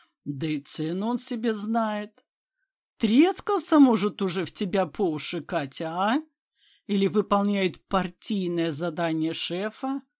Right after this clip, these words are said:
Вот, крошка, не пойму, у кого нам с тобой выбрать.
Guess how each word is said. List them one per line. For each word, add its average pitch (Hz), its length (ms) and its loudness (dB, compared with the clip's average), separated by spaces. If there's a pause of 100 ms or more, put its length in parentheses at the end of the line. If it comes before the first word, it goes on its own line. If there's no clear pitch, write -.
(720)
Вот, 160 520 -6
крошка, 285 560 2
не 277 180 8
пойму, 277 760 4
у 196 80 -4
кого 240 380 2
нам 165 200 0
с - 120 -8
тобой 180 340 -2
выбрать. 151 680 -4